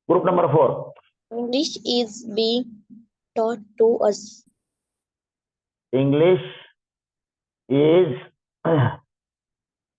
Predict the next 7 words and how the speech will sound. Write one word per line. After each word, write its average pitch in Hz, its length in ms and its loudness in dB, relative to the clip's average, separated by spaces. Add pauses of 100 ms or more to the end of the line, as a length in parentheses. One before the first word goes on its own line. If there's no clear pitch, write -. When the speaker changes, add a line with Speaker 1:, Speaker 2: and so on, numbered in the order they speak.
(1800)
Speaker 1:
being 175 560 4 (1700)
taught 151 600 2 (1200)
to 131 180 -4
us. 120 220 2 (1400)
ओके. 139 500 0 (400)
किंवा 165 540 0 (1400)
Speaker 2:
We 240 280 0